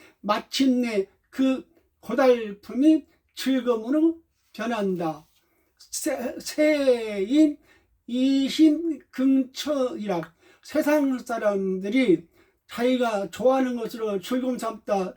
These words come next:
이 말은 무슨 뜻인 거냐? 되게 기분 전환하기 위해서 한가할 때 어떤, 어, 즐거움을 찾는데 낚시질, 도박, 고스톱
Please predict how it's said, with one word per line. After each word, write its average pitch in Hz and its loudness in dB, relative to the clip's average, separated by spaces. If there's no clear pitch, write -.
이 226 -4
말은 202 2
무슨 214 -2
뜻인 220 -8
거냐? 262 -2
되게 214 -4
기분 294 4
전환하기 220 0
위해서 185 -6
한가할 240 -4
때 185 -2
어떤, 220 0
어, 190 -2
즐거움을 254 0
찾는데 262 -2
낚시질, 214 0
도박, 220 -2
고스톱 220 0